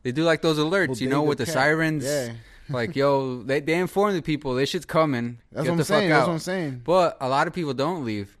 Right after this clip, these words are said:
Speaker 1: because they're always, like, like, on that scary shit, like, "Oh, this is coming, this is coming." And then the, the storm fades out by the time it hits the coast.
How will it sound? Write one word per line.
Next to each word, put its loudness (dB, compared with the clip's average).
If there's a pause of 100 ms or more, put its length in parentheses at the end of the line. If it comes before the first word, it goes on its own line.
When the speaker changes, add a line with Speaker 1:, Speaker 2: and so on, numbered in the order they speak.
(380)
Speaker 1:
because 2 (1000)
they're 2
always, 2
like, -2
like, -6
on -6
that -4
scary 0
shit, -4
like, -6
"Oh, -6
this -6
is -10
coming, -6
this -4
is -6
coming." -6
And -2
then -2
the, -2
the -4
storm -2 (220)
fades -2
out 0
by -4
the -4
time -4
it -4
hits -8
the -10
coast. -6